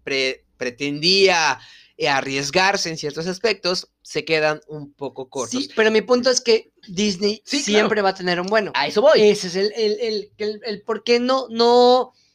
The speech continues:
Speaker 2: tal vez, ¿por qué estaría yo justificando? No estoy diciendo que estoy de acuerdo, que el por qué no la pusieron al final como mala.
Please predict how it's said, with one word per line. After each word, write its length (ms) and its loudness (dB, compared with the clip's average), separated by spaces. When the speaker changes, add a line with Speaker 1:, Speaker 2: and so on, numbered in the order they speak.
Speaker 2:
tal 160 2
vez, 160 2
¿por 180 -8
qué 300 2
estaría 340 0
yo 160 0
justificando? 1000 -6
No 160 -4
estoy 180 -10
diciendo 280 -8
que 40 -16
estoy 160 -12
de 60 -4
acuerdo, 340 0
que 400 2
el 220 -4
por 280 -8
qué 220 0
no 220 -2
la 200 2
pusieron 360 -10
al 80 -8
final 240 -8
como 200 -6
mala. 280 0